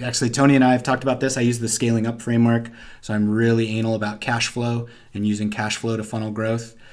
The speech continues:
Uh, so I just got really disciplined on cash flow, and, uh, I've been able to maintain a, a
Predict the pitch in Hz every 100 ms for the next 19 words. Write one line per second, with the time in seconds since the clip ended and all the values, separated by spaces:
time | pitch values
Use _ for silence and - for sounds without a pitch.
0 | - _ - 98 95 107 107 104 117 104
1 | 113 107 110 117 117 110 107 123 135 -
2 | 160 170 147 110 107 107 107 110 104 110
3 | 113 110 110 110 110 113 117 113 104 107
4 | - - - 107 98 98